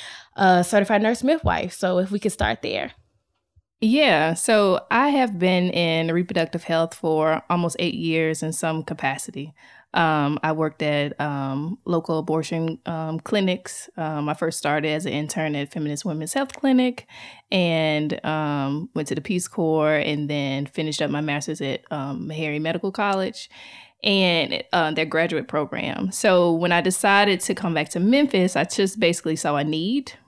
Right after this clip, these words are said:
Speaker 2: um, and I started looking up, like, um, birth workers in Memphis, and I really didn't see a lot of information around, like, Black women that were doing this work. So, um, I just really just started contacting, like, um,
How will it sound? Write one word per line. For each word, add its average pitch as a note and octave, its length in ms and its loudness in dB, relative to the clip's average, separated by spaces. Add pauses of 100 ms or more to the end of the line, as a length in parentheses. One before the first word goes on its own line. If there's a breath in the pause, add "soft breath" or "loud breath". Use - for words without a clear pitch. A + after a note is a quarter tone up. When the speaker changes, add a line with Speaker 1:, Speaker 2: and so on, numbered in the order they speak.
(140)
Speaker 2:
um, D#3+ 720 2
and D#3+ 560 2
I D#3+ 100 0
started D3+ 300 0
looking E3 280 0
up, D3+ 180 -2
like, D#3 240 -4 (240)
um, D3+ 300 -2
birth A#3 240 2
workers A3+ 380 0
in F#3+ 100 2
Memphis, F3+ 460 -2
and F3+ 100 -6
I D#3+ 40 -2
really E3+ 220 0
didn't E3 200 -2
see F3 160 0
a E3+ 80 2
lot D#3 200 2
of D#3 80 -2
information D#3 520 -4
around, D#3 240 -4
like, D#3 160 -6 (120)
Black E3 300 -2
women E3+ 380 -4 (340 soft breath)
that E3 100 0
were D#3 80 0
doing F3 280 0
this F3 160 0
work. F3+ 420 -2 (360 loud breath)
So, E3+ 600 4
um, D3 580 2
I E3 120 0
just - 500 -6 (400)
really E3+ 360 0
just - 260 -4
started D#3+ 420 2
contacting, D#3+ 640 -4
like, D3 340 -6
um, D3 640 -4